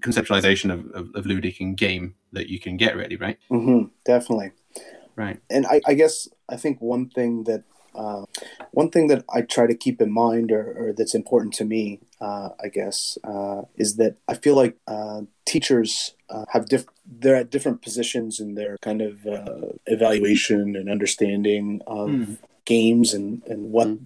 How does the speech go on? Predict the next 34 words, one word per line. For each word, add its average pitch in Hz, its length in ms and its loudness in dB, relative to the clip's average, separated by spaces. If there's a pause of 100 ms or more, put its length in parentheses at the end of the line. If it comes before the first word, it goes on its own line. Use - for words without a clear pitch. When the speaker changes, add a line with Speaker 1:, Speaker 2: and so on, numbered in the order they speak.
Speaker 2:
how 123 200 6
they 120 140 4
can 117 180 -4
be 113 100 -4
used 113 520 -4
and 104 180 -12
what 110 220 -2
they, 104 300 0 (200)
they 110 80 -4
might 104 300 -8
mean. 113 560 -2
And, 104 260 -6
uh, 98 220 -2 (380)
Speaker 1:
So - 120 -4
that, 127 200 2
that 127 160 6
would, 117 160 2
that 113 220 4
would 113 120 -4 (240)
basically 113 340 2
mean 107 220 6
that 101 300 4
their, 101 380 4
uh, 98 180 4
game 104 280 4
literacies 90 640 0
are 87 120 -4
all 87 180 -4
over 90 220 -4
the 90 80 -6
map 90 140 -2
as 127 80 0
Speaker 2:
Yeah. 131 180 8
Speaker 1:
well. 110 240 2